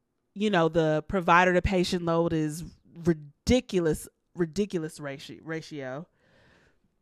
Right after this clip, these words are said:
Both of these things are true. And it's just like, <laughs> the phrase,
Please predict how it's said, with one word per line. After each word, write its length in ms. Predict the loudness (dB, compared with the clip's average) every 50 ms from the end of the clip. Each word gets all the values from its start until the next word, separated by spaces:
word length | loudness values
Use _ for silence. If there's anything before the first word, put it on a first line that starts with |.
| _ _ _ _ _ _ _ _ _ _ _ _ _ _ _ _ _ _ -20 -18 _
Both 220 | 2 2 2 2 2
of 60 | -2
these 160 | -4 -4 -4
things 200 | -4 -6 -4 -4
are 80 | -4 -6
true. 580 | -6 -6 -4 -2 -2 -2 -2 -4 -6 -10 -12 -18 _ _ _ _ _ _ _ _ _ _ _ _ _ _ _ _ _ _ _ _ _ _ _ _ _ _ _ _ _ _ _ _ _ _ _ _ _ _ _ _ _ _ _ _ _ _ _ _ _ _ _ _ _ _ _ _ _ _ _ _ _ _ _ _ _ _ _ _ _ _ _ _ _ _ 2
And 160 | 4 4 4
it's 180 | 2 -2 -2 -4
just 260 | -4 -4 -4 -2 0
like, 560 | 2 4 4 4 4 2 0 -2 -6 -10 -20 _
<laughs> 40 | _ -4 -2 0 0 0 -2 -4 -8 -12 -14 -16 -18 _ _ _ _ _ _ _ _ _ _ _ _ _ _ _ _ _ _ _ -20 -20 _ _ _ _ _ _ -12 4
the 160 | 6 6 6
phrase, 800 | 8 6 6 6 8 8 8 8 8 6 4 0 -6 -20 -20